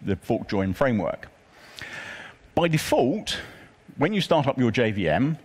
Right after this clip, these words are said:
you will get as many threads in your fork join pool as are reported by the operating system through the get runtime dot available processes. Now,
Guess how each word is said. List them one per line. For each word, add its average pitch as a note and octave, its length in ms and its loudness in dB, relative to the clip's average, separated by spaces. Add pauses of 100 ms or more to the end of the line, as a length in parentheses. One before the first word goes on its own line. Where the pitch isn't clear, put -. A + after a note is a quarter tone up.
(340)
you C3+ 180 2
will A3 140 4
get E3 180 2
as B2 140 -4
many F3 280 4
threads C#3+ 640 0
in B2 140 4
your A#2 160 2
fork - 320 -4
join A2 260 2
pool A2+ 560 0 (440)
as D3 380 2
are B2 140 4
reported F3 640 0
by C#3+ 180 2
the B2+ 120 4
operating G#2+ 440 0
system G#2+ 540 0
through G#2+ 240 -2
the F#2 80 -4
get D#3 240 0
runtime A2 560 2
dot G2+ 180 0
available F#2+ 340 0
processes. - 680 -4 (500)
Now, A2+ 260 0